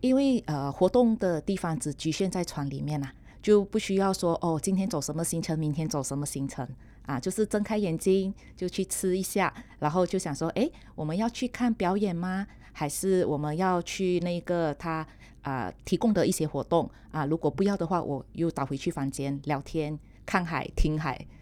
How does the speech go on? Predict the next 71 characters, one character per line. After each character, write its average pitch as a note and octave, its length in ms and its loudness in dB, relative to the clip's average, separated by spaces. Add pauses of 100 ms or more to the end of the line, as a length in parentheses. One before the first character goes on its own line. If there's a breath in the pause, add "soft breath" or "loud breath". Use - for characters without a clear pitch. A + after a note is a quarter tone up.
(160 soft breath)
那 G#3 260 4
这 F#3+ 100 0
个 A3 120 6
是 G#3+ 160 2
二 G#3 80 6
零 E3 160 2
二 F3 80 4
一 F#3 100 0
年 D#3+ 160 0
跟 D#3 160 0
朋 D#3 180 0
友 D3 140 -4
一 - 60 -2
起 - 180 -4
的 C#3+ 140 -4
时 - 120 -4
候， D#3 220 -2
因 F#3 140 0
为 F#3+ 100 2
那 F#3+ 100 2
时 F#3+ 120 -2
候 D#3 100 -2
也 D3 100 -2
刚 D#3 220 -4
过 F3+ 100 -2
了 D#3+ 100 0
M D#3 140 -2
C D#3 200 -2
O， D#3+ 180 0
所 D#3 160 -4
以 D3+ 80 0
我 C#3 100 -2
们 C#3 160 -6
就 F3+ 200 -2
尽 G3 220 -2
量 G3 200 -4
避 F#3+ 160 -2
开 D3+ 280 -6
人 D3 220 -2
群。 - 320 -4 (500 soft breath)
那 G#3 100 2
二 B3+ 180 4
零 G3+ 100 2
一 A#3+ 80 2
九 F3+ 180 0
年 D3+ 240 -2
因 F#3+ 60 0
为 G3 100 2
是 G3 140 -2
带 F#3 200 0
两 D3+ 120 -2
个 D#3+ 140 -4
女 D#3 160 -4
儿， B2+ 260 -4 (300 soft breath)
然 D3+ 120 -2
后 G3+ 80 2
我 F#3 80 4
大 G3+ 200 0
女 E3+ 160 0
儿 - 80 0
就 F#3+ 100 -2
很 E3+ 160 -2
喜 - 160 -4
欢 D3 180 -6
体 - 180 -8
验 D#3+ 140 0
全 C3+ 220 -6
部， - 320 -6 (300 loud breath)
所 - 180 2
以 E3+ 140 2
呢， D3+ 280 -2